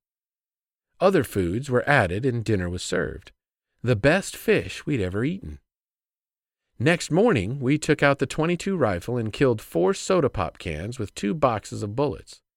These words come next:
It took about three hours for the bullets to disappear and the cans to succumb. We motored around the lake and became better acquainted with its resident Mama Moose and her calf, the loons and the mergansers.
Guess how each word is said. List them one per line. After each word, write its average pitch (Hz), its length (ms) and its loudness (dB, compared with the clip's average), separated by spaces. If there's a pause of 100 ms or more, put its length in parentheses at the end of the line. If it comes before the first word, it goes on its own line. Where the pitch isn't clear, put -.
(760)
It - 100 -2
took - 160 -2
about 151 280 2
three 214 280 -2
hours 101 380 2
for - 140 -4
the 113 100 -2
bullets 107 440 2
to 107 100 -4
disappear 107 600 -4
and 113 140 -4
the 107 60 -6
cans 107 420 -4
to 92 140 -10
succumb. 123 560 -8 (1400)
We 143 160 2
motored 202 360 6
around 147 300 4
the 135 100 2
lake 95 380 -2
and 117 160 -4
became 127 400 -2
better 165 300 2
acquainted 101 500 -4
with 117 220 -4
its - 200 -10
resident 117 460 0
Mama 131 340 0
Moose 127 420 -4
and 101 120 -6
her 98 100 -4
calf, 98 480 -6 (400)
the 131 140 2
loons 113 560 0
and 98 120 -4
the 107 60 -4
mergansers. 107 720 -2